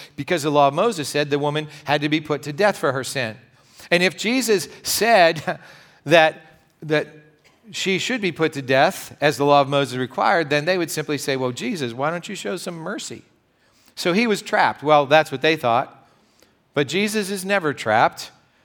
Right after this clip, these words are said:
because he's God. And so Jesus looked at them and he said, "Yeah, okay, go ahead,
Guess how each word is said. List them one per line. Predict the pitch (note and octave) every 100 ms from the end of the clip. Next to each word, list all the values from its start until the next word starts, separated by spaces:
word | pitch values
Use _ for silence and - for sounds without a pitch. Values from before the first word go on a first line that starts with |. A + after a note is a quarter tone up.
| _ -
because | A#2+ D3
he's | C3 C#3 A#2+
God. | C3 A#2+ C#3+ D#3
And | D3
so | E3 D3
Jesus | A#2+ E3+ A#3 A#3 G3+ C#3
looked | D3+ A3+ G3+
at | E3+
them | D3 D#3
and | E3
he |
said, | D#3 F3+
"Yeah, | A#3 D#3+ - - -
okay, | A#3 A#3+ E3+
go | G#3+
ahead, | A3 F3